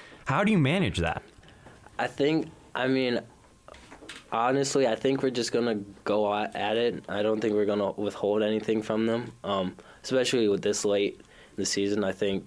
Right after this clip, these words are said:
Speaker 2: there's not a whole lot that people haven't seen from us.
Speaker 1: Mm-hmm.
Speaker 2: Um, so, and a lot of our, a lot of our offense is just motion, just move the basketball. Um, so it's not too many things that we have hidden.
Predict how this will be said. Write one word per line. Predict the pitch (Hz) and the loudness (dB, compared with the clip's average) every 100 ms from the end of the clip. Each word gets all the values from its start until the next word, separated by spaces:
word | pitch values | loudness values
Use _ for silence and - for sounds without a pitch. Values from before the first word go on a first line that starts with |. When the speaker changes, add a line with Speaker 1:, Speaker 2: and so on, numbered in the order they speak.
| - | -8
Speaker 2:
there's | - 98 | -4 -2
not | 107 95 - | 0 -2 -2
a | 87 | -4
whole | - 95 | 0 0
lot | 95 95 - | 2 0 -2
that | 92 | -4
people | - 98 98 | -4 -4 -2
haven't | 98 90 101 98 | -2 -2 -2 -2
seen | 120 113 | -2 -2
from | 131 131 | -2 -2
us. | 131 123 | -2 -2
Speaker 1:
Mm-hmm. | 95 90 90 - - - 101 | 0 2 0 -4 -20 -6 -2
Speaker 2:
Um, | 98 92 82 | 0 -2 -6
so, | - 113 101 98 - - - - - - | -4 0 2 0 -2 -16 -20 -20 -12 -4
and | 107 101 - | -2 -2 0
a | 110 | 0
lot | 120 131 | 2 2
of | 120 | 0
our, | 95 - | -2 0
a | |
lot | 117 147 | 0 2
of | 139 | 2
our | 107 92 101 | 2 0 0
offense | - 107 98 92 | 0 -2 -2 -2
is | 92 | -2
just | 98 - | -2 -4
motion, | 92 90 95 - 98 | -2 0 0 0 0
just | 90 - | -2 -2
move | 95 95 | -2 -2
the | 92 | -2
basketball. | 90 90 87 - - 95 92 - - - | -4 -4 -4 -4 -2 0 -2 -4 -14 -8
Um, | 92 87 78 - - - | -4 -2 -4 -10 -16 -10
so | - 95 85 - - - | -2 -2 -2 -8 -12 -6
it's | 101 | -2
not | 107 - | -2 -4
too | - 110 | -4 -2
many | 104 98 | 0 0
things | 98 95 95 | -2 -2 0
that | 95 85 | -2 0
we | 92 95 | 0 0
have | 98 92 - | 0 -4 -2
hidden. | 98 104 110 | 0 0 -2